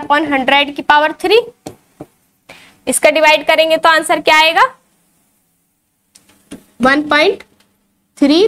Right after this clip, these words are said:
three one is equal to one plus R upon hundred की power three। अब इसे solve करने का और कोई तरीका दिख रहा है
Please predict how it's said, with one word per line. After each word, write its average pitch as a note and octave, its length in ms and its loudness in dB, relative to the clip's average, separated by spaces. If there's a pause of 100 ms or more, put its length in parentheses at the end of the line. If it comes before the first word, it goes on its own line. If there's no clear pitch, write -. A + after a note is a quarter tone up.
(140)
three D4 240 2
one C#4+ 300 0 (540)
is C4 160 -2
equal C#4+ 240 0
to G4 100 2 (140)
one C4+ 180 0 (120)
plus C#4+ 300 -2 (480)
R B3+ 300 2
upon C4+ 360 -4
hundred C4 400 -2
की D4 80 -2
power D4 360 0
three। F#4+ 220 2 (1000)
अब D4+ 180 2
इसे G4+ 340 0
solve E4 420 0
करने F4 240 0
का F4+ 160 2
और E4+ 100 2
कोई F#4 160 0
तरीका F4 360 0
दिख E4 180 -6
रहा E4+ 280 2
है F#4+ 160 2